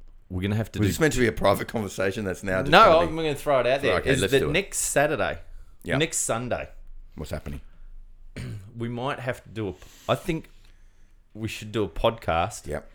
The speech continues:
Speaker 1: You'll obviously be hunkered down here in Manly.
Speaker 2: Yep.
Speaker 1: But I'll be somewhere between here
Speaker 2: And New Zealand.
Speaker 1: and the northern border.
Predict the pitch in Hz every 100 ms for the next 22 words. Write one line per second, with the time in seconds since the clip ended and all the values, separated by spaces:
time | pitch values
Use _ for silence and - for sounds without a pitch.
0 | - - 123 123 98 98 - 92 87 82
1 | 110 107 _ - - _ - - 123 107
2 | 90 78 85 85 82 78 76 78 82 101
3 | - - 80 - - - 104 110 104 -
4 | 104 98 90 87 95 92 - 107 110 135
5 | - - - - - - - - - -
6 | - - 80 76 95 107 104 107 104 95
7 | 85 90 87